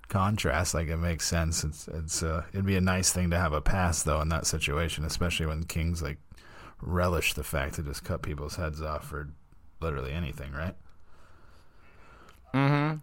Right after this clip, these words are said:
Speaker 2: Oh yeah. I mean, look at Henry the Eighth,
Speaker 1: <laughs>
Speaker 2: just chopping off his wives' heads.
Speaker 1: Right.
Speaker 2: That's a dangerous marriage to get into.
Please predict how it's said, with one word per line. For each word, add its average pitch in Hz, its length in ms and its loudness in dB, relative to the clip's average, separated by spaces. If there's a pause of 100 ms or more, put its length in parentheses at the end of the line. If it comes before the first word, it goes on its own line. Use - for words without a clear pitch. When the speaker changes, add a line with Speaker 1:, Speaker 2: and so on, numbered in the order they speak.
(140)
Speaker 2:
Oh 127 120 6
yeah. 82 300 2 (600)
I 104 40 0
mean, 113 140 4
look 123 120 4
at 120 100 2
Henry 120 260 6
the 117 200 8
Eighth, 107 220 4 (200)
Speaker 1:
<laughs> - 240 -14
Speaker 2:
just - 220 -8
chopping 110 380 6
off 101 140 4
his 98 120 0
wives' 98 420 6
heads. 98 400 2
Speaker 1:
Right. 92 240 4 (1800)
Speaker 2:
That's 120 220 4
a 101 60 0
dangerous 107 800 4
marriage 107 440 4
to - 80 -6
get 90 200 2
into. 73 480 0